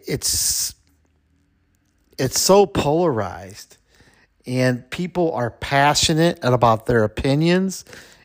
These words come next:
and their stance that they're taking, and they're not willing to compromise. And I don't know, to be honest with you, I don't know if compromise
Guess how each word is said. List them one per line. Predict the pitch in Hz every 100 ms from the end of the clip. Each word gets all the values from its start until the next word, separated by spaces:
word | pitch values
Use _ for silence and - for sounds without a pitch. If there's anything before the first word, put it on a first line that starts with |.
| -
and | 131 120 113 113
their | 117
stance | 107 - - 127 135 147 -
that | 139 135
they're | 143 131
taking, | - 135 135 135 160 165 160 - - - - _ _ _ _
and | 123 123 120 117 120 117
they're | 123 123 117 104
not | 120 151 -
willing | 135 147 165
to | 123
compromise. | 107 127 135 - 90 87 78 76 98 - - _ _ - _ _ _ _ _ _ _ _ _ -
And | 131
I | 135
don't | 196 226
know, | 208 208 214 - _ _ _ _
to | -
be | 160 180
honest | 220 262 240 185
with | 147 156
you, | 151 151 147 - - - - _ _ _ _ _ - - _ - _ _
I | - 202
don't | 220 196
know | 196 196 190 190 - _ _
if | - 156 -
compromise | - 170 196 196 143 120 107 107 113 117 -